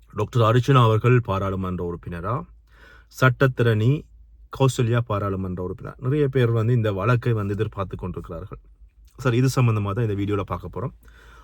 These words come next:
அதுக்கு முன்பதாக என்னுடைய சேனலுக்கு யாராவது புதிதாக வருபவர்கள் என்னுடைய சேனலை வந்து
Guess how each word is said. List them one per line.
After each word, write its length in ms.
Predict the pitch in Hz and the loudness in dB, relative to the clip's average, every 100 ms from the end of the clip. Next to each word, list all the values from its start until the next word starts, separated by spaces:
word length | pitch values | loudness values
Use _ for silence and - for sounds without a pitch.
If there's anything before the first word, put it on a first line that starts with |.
| - | -4
அதுக்கு 320 | 110 143 143 | 0 2 4
முன்பதாக 560 | 127 117 107 101 95 95 | 4 4 2 0 -2 -2
என்னுடைய 300 | 131 104 95 | -2 -2 -2
சேனலுக்கு 340 | 98 101 98 101 | -4 -4 -4 -4
யாராவது 480 | 92 95 98 101 | -2 -2 -4 -6
புதிதாக 420 | 95 104 104 98 95 | -8 -4 -4 -2 -4
வருபவர்கள் 380 | 90 90 110 | -4 -4 -4
என்னுடைய 240 | 110 92 92 | -4 -6 -6
சேனலை 140 | 95 | -4
வந்து 180 | 92 | -4